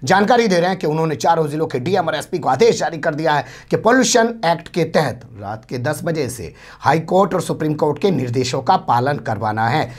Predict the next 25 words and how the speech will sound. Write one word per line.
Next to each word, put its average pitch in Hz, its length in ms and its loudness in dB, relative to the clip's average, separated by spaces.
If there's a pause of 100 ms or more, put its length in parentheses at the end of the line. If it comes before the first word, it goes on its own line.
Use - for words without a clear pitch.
(220)
किसी 165 340 4
भी 269 120 6
धर्म 220 260 4
स्थल 151 240 0
पर 147 220 -2
किसी 151 420 -6
तरीके 135 440 -2
का 165 180 -2
लाउडस्पीकर 131 800 -2
नहीं 135 340 -2
चलना 120 400 -2
चाहिए। 123 340 -2 (340)
कोई 208 260 6
अगर 190 200 6
विशेष 240 320 6
परिस्थितियां 175 520 2
हैं 180 160 2
तो 165 80 0
उसमें 147 320 -2
भी 180 120 2
दस 131 240 -2
से 160 120 0
बारह 131 280 2
के 123 140 -4
बीच 151 260 -2